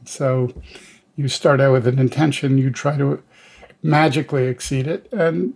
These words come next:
are often disappointed. <laughs> Even though others may go, "This is fantastic," it may not have just achieved that.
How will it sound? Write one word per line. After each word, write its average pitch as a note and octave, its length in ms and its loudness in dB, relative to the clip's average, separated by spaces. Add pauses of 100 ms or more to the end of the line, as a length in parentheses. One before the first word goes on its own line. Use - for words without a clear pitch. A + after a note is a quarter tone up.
are F#3 260 -4
often E3 300 0
disappointed. D3 840 -4 (640)
<laughs> - 640 -6
Even A#3+ 200 4
though A#3 100 2
others G#3 380 0
may F3+ 160 -2
go, D3+ 240 -4
"This E3 200 -6
is D3 140 -18
fantastic," E3 640 -8
it F#3 120 -4
may F3 180 0
not D#3+ 240 0
have C#3+ 180 -4
just - 300 -4
achieved D3 560 -6
that. D3 420 -2